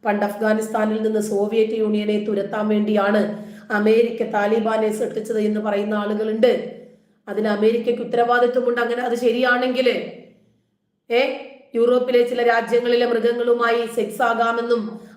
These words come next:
അതിനുവേണ്ടി വാദിക്കുന്നവരൊക്കെ ഉണ്ടെന്നും അത്തരമൊക്കെ ഒരു വീഡിയോകളൊക്കെ ഇവിടെ പ്രചരിക്കുന്നുണ്ട്. അപ്പോ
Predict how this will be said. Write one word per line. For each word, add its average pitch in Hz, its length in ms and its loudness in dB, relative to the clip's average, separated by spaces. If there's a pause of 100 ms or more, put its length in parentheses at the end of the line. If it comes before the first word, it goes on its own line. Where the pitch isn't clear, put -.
അതിനുവേണ്ടി 240 520 4
വാദിക്കുന്നവരൊക്കെ 240 880 0
ഉണ്ടെന്നും 240 640 0 (260)
അത്തരമൊക്കെ 240 600 0
ഒരു 240 200 4
വീഡിയോകളൊക്കെ 247 680 -2
ഇവിടെ 247 140 2
പ്രചരിക്കുന്നുണ്ട്. 262 1080 0 (380)
അപ്പോ 254 460 0